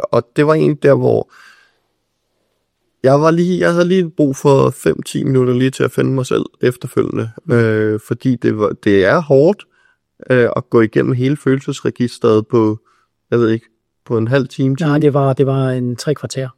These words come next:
Speaker 1: Tre kvarter.
Speaker 2: Mm.
Speaker 1: Det var, øh, det føltes som kortere tid,
Speaker 2: Mm.
Speaker 1: men at man fik enormt meget,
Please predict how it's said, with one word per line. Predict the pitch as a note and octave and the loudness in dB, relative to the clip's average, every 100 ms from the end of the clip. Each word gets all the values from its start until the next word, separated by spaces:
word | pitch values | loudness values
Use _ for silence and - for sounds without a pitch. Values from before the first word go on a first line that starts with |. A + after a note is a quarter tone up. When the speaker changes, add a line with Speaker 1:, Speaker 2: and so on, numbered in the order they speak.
| _ | _
Speaker 1:
Tre | - C3+ | -2 -2
kvarter. | - - C#3 C#3+ _ - | -2 -6 -8 -8 _ -4
Speaker 2:
Mm. | D#3 B2+ A#2+ B2 | -2 0 -2 0
Speaker 1:
Det | B2+ | 2
var, | B2+ B2+ B2 A2+ | 2 2 2 0
øh, | G#2+ - - - - - _ _ | -2 -4 -4 -8 -12 -18 _ _
det | C3+ | -8
føltes | - D3+ E3 F3 | 2 2 2 0
som | - - - G#2+ | -8 -8 -2 -2
kortere | - - C3 C3+ B2 - | -2 0 2 4 2 0
tid, | - C#3 A#2+ - - _ _ _ _ _ | -2 0 0 -4 -20 _ _ _ _ _
Speaker 2:
Mm. | D3 | -6
Speaker 1:
men | B2 B2 B2 B2 - | 0 4 4 4 0
at | B2+ - | -4 0
man | A2 A2 _ _ | -2 -2 _ _
fik | A#2 - _ _ _ _ _ _ _ _ _ _ _ _ | -4 -4 _ _ _ _ _ _ _ _ _ _ _ _
enormt | C3+ C3 C#3+ - - - | 2 4 6 4 -2 -4
meget, | A#2+ A2 A2+ A2+ | -2 0 -2 -2